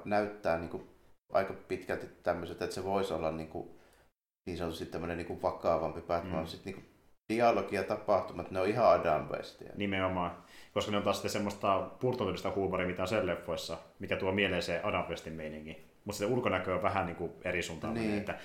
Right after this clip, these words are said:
Speaker 2: tää on vähän ristiriitainen. Et tässä oikein korostuu tää niinku Burtonin tyyli, missä niinku visuaalisuus sanoo vähän eri asia kuin se,
Speaker 1: Joo, niinpä.
Speaker 2: mitä sit tapahtuu
Speaker 1: Mm.
Speaker 2: kohtauksissa. Et niinku
Speaker 1: Joka ei välttämättä sinänsä ole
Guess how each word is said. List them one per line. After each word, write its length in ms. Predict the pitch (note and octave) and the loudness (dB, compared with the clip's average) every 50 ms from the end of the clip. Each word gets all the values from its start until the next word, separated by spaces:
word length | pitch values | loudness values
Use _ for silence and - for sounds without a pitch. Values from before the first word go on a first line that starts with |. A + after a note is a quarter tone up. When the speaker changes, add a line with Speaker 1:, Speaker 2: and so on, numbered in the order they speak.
| - - - - | -16 -10 -2 2
Speaker 2:
tää 100 | A#2 B2+ | 2 2
on 40 | |
vähän 340 | D#3 F3 G#3+ G3+ - - - - - - - - | 2 2 0 -2 -2 -6 -12 -16 -18 -14 -6 -2
ristiriitainen. 600 | D3+ D#3+ - - A#2 G2+ F#2 F2 F2 F2 E2+ - - - - - - - - | -2 -2 0 0 0 0 0 0 0 -2 -2 -4 -6 -14 -18 -20 -14 -6 0
Et 80 | - - | 0 2
tässä 180 | - E3 - G#3+ | 4 4 2 2
oikein 140 | G#3 F#3 - | 0 0 4
korostuu 480 | - F#3 A3 A3+ F#3 - - - G#2 | 4 4 6 6 4 2 2 0 0
tää 160 | G2 G2 F#2 | 2 2 2
niinku 400 | F2+ F2+ F2+ E2+ F#2 F2+ E2+ E2 - | 2 0 -2 0 0 -2 -2 -2 -2
Burtonin 600 | - A2 G#2 G2+ G#2 F#2 F2+ F2 E2+ - - - - _ _ - - - _ _ _ _ _ _ _ _ - | -2 -2 0 0 0 0 0 0 -2 -4 -10 -16 -20 _ _ -20 -20 -20 _ _ _ _ _ _ _ _ -2
tyyli, 260 | A2+ A2 G#2 F#2+ F#2 | 0 2 2 2 2
missä 200 | F#2 F#2 - G2 | 0 0 0 0
niinku 200 | F#2+ F#2 F2+ F#2 | -2 -2 0 0
visuaalisuus 640 | B2+ C3 - E3 C#3 B2 A2+ G#2 - G2+ F#2 F2+ | 0 0 2 4 4 4 4 2 2 0 -2 0
sanoo 180 | - F#2+ F#2 F2+ | 0 0 2 2
vähän 160 | F2+ F2+ F#2 | 2 2 2
eri 200 | F#2 G2+ G#2 G2 | 0 0 2 2
asia 260 | F2+ F2 - - E2+ D#2+ | 0 0 0 -2 -2 -2
kuin 260 | - F#2+ F#2 F#2 E2+ | 0 0 0 0 0
se, 320 | - F2 E2 D#2+ D2 D#2 - - - | -2 -2 -4 -4 -4 -8 -10 -8 -2
Speaker 1:
Joo, 360 | G#2+ A#2 A#2 A2+ G#2+ G#2 G#2 G#2+ | 0 2 4 4 4 2 0 -2
niinpä. 240 | G2 G2 G2 F#2+ | -6 -6 -6 -4
Speaker 2:
mitä 140 | - F#2+ F#2+ | 0 0 0
sit 100 | F#2 F#2 | 0 0
tapahtuu 320 | F#2 - - G2 F#2+ G2+ G2 | 0 0 0 0 2 2 2
Speaker 1:
Mm. 40 | |
Speaker 2:
kohtauksissa. 680 | - B2 G#2+ F#2+ G2 E2 - - - - - - - - - - - | 4 4 4 4 2 -2 -4 -4 -6 -8 -8 -8 -10 -10 -14 -14 -14
Et 180 | - C#2+ - | -14 -14 -12
niinku 260 | - D2 D#2 - - - - - - - | -12 -12 -12 -12 -12 -16 -18 -10 -2 0
Speaker 1:
Joka 180 | G#2+ G2+ C#3 | 4 8 8
ei 60 | D3+ | 8
välttämättä 360 | B2 C3 C3 B2+ C3 B2+ B2+ A#2+ | 10 10 8 8 4 -2 -4 -2
sinänsä 400 | B2 B2+ C3 B2+ B2 - A#2+ A2 | 0 2 2 2 4 6 8 8
ole 80 | E2 | 10